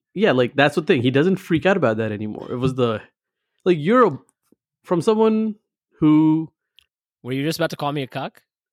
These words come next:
Speaker 1: No, no, no.
Speaker 2: Oh.
Speaker 1: <laughs> I was gonna say, <laughs> I was gonna say you are someone who is always in between, like, from bald to super bald.
Speaker 2: <laughs>
Speaker 1: Right?
Speaker 2: Super bald. Yeah,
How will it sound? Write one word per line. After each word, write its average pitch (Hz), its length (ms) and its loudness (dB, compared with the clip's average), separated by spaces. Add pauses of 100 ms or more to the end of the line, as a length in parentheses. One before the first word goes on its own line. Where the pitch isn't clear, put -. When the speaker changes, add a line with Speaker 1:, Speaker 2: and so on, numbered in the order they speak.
(100)
Speaker 1:
No, 156 160 0
no, 156 120 2
no. 123 280 -4
Speaker 2:
Oh. 170 260 0
Speaker 1:
<laughs> - 680 0
I 170 40 0
was 190 120 4
gonna 220 180 2
say, 185 460 0
<laughs> - 880 -4 (2250)
I 147 80 4
was 151 80 4
gonna 156 120 2
say 165 160 2
you 156 460 2
are 135 120 4
someone 131 480 2
who 127 500 0 (640)
is 131 160 -2
always 127 440 2
in 120 100 2
between, 120 400 -2
like, 107 180 -4
from 113 240 -2
bald 127 540 2
to 131 80 -2
super 143 340 0
bald. 104 520 -4 (260)
Speaker 2:
<laughs> - 160 -4 (800)
Speaker 1:
Right? 123 300 2
Speaker 2:
Super 311 120 -12
bald. 285 300 -14 (480)
Yeah, 123 280 -6